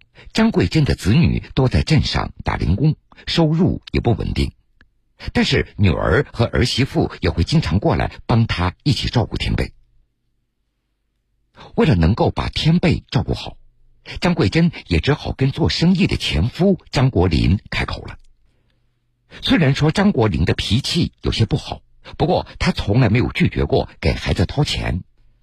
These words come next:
反正只要张桂珍一开口，他总会给个两三千元。其实张桂珍她也明白，前夫张国林也是没有办法，你说那么小的孩子，你总不能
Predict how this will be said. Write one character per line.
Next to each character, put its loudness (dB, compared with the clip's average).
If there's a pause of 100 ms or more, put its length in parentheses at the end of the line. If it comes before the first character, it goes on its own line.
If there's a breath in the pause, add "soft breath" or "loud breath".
(420 loud breath)
反 0
正 2 (280 loud breath)
只 -2
要 2
张 0
桂 2
珍 0
一 0
开 -6
口， -8 (140 loud breath)
他 2
总 -2
会 0
给 -4
个 0 (140)
两 0
三 2
千 2
元。 -4 (1300 loud breath)
其 0
实 2
张 2
桂 0
珍 4 (140)
她 0
也 0
明 0
白， -2 (880 loud breath)
前 0
夫 -2
张 0
国 2
林 2 (120)
也 0
是 0
没 2
有 0
办 -2
法， -10 (920 loud breath)
你 2
说 2
那 4
么 2
小 -6
的 -10
孩 -2
子， -2 (100)
你 2
总 -2
不 0
能 0